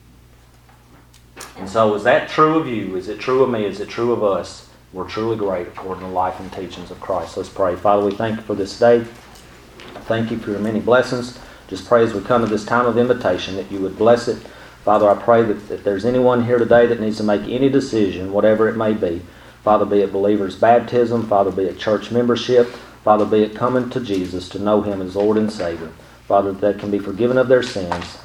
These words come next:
and Father, have the assurance that one day, even though they die,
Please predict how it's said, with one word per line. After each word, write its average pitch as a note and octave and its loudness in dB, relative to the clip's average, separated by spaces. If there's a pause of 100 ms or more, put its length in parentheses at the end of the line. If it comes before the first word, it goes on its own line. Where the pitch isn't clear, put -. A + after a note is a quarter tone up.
and F#2 -10
Father, G#2 2
have G#2+ 0
the G2+ 2
assurance A#2+ 0
that G2+ -4
one B2 2
day, F#2 2
even G#2+ 0
though A2 4
they A2+ 2
die, F2+ -2